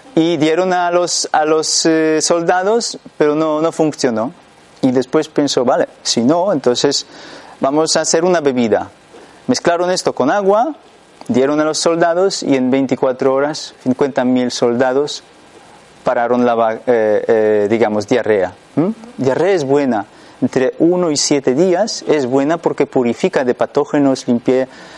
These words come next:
limpia de metales pesados. Entonces aquí es otro tema.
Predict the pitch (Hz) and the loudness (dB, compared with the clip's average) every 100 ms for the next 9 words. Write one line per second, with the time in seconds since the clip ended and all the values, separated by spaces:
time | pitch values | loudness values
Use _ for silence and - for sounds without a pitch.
0 | - - 127 135 131 123 123 120 120 117 | -14 -2 -2 0 0 2 0 0 -2 -2
1 | - - 147 147 170 - 226 - 131 135 | -4 -2 0 0 -2 -4 -8 -2 0 0
2 | - 165 165 170 156 147 151 110 | 0 0 0 0 0 0 0 -4